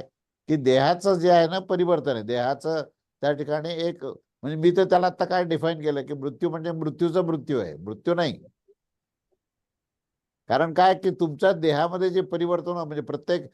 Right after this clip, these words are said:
पेशी आहे ना ती सारखी मोमेंटम आहे त्याची, त्या पेशीमध्ये व-, सतत परिवर्तन होतं. मग त्याच्यामध्ये काही पेशी ज्या आहेत नाश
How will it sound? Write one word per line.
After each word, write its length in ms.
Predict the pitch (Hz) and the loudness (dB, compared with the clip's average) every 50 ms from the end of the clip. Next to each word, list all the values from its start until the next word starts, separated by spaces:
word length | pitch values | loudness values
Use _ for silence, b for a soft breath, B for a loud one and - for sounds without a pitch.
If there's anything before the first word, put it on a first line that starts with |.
| _ _ _ _ _ | _ _ _ _ _
पेशी 320 | 139 139 135 - - 190 | -6 -4 -4 0 0 2
आहे 100 | 190 175 | 2 2
ना 200 | - 135 135 143 | 2 0 -4 -6
ती 420 | 127 - _ _ _ _ - 156 151 | -8 -10 _ _ _ _ -6 -6 -6
सारखी 640 | - - 123 143 143 120 - 180 185 175 131 - - _ _ _ _ _ | -4 -2 -2 -2 -2 -2 0 0 2 2 0 -4 -8 _ _ _ _ _
मोमेंटम 540 | 123 127 139 143 160 180 165 156 180 170 170 | -8 -8 -6 -6 -6 -8 -4 -2 -2 0 0
आहे 140 | 160 139 | -2 -2
त्याची, 240 | 101 117 107 - _ _ _ _ _ _ _ _ _ _ _ _ _ | -2 -4 -8 -8 _ _ _ _ _ _ _ _ _ _ _ _ _
त्या 100 | - 139 | -4 -4
पेशीमध्ये 540 | 135 143 139 131 117 - 170 156 170 165 175 | -4 -4 -6 -6 -4 -4 -2 -2 2 2 2
व-, 160 | 165 147 143 | 2 2 0
सतत 400 | 123 - - 143 139 160 185 175 175 _ | -2 -2 -6 -4 -2 0 -2 -2 -2 _
परिवर्तन 460 | 160 160 165 165 165 156 143 170 160 | -2 0 0 0 0 0 -2 -4 -4
होतं. 240 | 151 143 123 95 - - _ _ _ _ _ _ _ _ _ _ _ _ _ _ _ _ _ _ | -4 -4 -6 -8 -14 -20 _ _ _ _ _ _ _ _ _ _ _ _ _ _ _ _ _ _
मग 60 | 120 120 | -16 -10
त्याच्यामध्ये 460 | 123 147 143 160 170 175 175 175 175 | -10 -4 -2 -2 -2 0 0 0 0
काही 280 | 175 147 147 160 170 | 2 2 2 2 2
पेशी 360 | 160 170 170 165 120 151 170 160 | 0 -2 -4 -4 -4 -4 -6 -4
ज्या 120 | 156 165 | -2 -2
आहेत 160 | 160 160 156 | -2 -2 -4
नाश 200 | - 156 151 151 | -4 -4 -4 -4